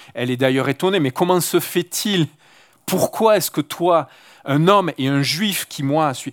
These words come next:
il y avait un, un conflit entre les juifs et les samaritains, comment ça se fait que tu oses me demander ce service, moi, à boire ? Je suis une femme samaritaine. Parce que Jésus, il la voit, il la regarde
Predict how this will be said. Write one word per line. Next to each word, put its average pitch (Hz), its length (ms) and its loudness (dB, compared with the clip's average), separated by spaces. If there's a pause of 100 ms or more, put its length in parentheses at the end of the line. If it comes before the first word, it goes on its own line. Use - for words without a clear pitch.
(200)
il 104 40 -6
y - 20 -6
avait 117 220 -2
un, 104 280 -8
un 120 80 -10
conflit 196 480 -2
entre 147 240 -2
les 123 140 -2
juifs 135 240 -6
et 139 40 -6
les 120 100 -2
samaritains, 123 540 -4 (280)
comment 226 480 2
ça 220 180 0
se - 140 -10
fait 226 100 -4
que - 100 -6
tu - 220 -6
oses 170 160 2
me 160 160 0
demander 156 560 2 (160)
ce - 160 -4
service, 147 560 -4
moi, 131 240 -4
à 117 80 -4
boire ? 190 400 0 (420)
Je - 120 -16
suis - 160 -10
une 117 80 -8
femme 120 200 -8
samaritaine. 113 600 -8 (480)
Parce - 200 -6
que - 140 -8
Jésus, 110 640 -8 (1120)
il 104 180 -10
la 98 140 -8
voit, 104 480 -12 (840)
il 110 200 -8
la 101 160 -6
regarde 113 800 -10